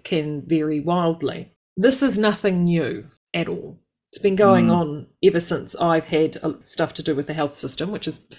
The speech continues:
Speaker 1: uh, from a professional perspective, and that's been twenty plus years. Cataracts have blurred Elizabeth Kerslake's world and often cause headaches. On sunny days, the glare makes her reluctant to drive.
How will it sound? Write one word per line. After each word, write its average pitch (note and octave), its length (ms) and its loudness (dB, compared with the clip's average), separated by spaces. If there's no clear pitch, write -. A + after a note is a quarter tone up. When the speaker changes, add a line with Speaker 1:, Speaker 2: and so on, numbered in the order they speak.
Speaker 1:
uh, E3 140 -2
from E3 240 -2
a D3+ 60 -2
professional D#3 560 -4
perspective, F3 480 -2
and E3+ 140 -2
that's - 160 -4
been C#3+ 200 -6
twenty C#3+ 280 -4
plus C#3 320 -6
years. G3 260 -2
Cataracts D4 480 4
have A3+ 180 2
blurred G#3 720 8
Elizabeth F#3 600 -2
Kerslake's F3+ 760 0
world D#3 640 2
and F#3 260 2
often A3+ 360 2
cause G3 300 -2
headaches. - 560 -2
On D#3 100 -6
sunny A#3+ 300 4
days, G3+ 580 8
the F#3+ 100 0
glare F#3+ 400 2
makes F3+ 400 -4
her F3 500 0
reluctant E3 720 -2
to - 120 -4
drive. D3 800 -4